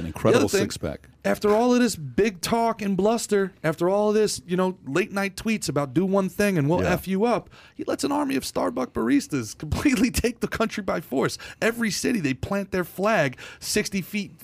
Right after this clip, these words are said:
Speaker 1: wide in front of every Capitol building in America. If you're gonna be a law and order guy and then you lose law and order, well, they, they called his bluff.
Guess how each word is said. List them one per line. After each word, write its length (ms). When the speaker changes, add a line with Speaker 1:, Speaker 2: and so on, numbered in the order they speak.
Speaker 1:
wide 540
in 120
front 200
of 80
every 180
Capitol 360
building 300
in 80
America. 440
If 100
you're 80
gonna 120
be 80
a 60
law 200
and 100
order 180
guy 440
and 100
then 80
you 80
lose 220
law 140
and 100
order, 300
well, 280
they, 220
they 240
called 360
his 120
bluff. 460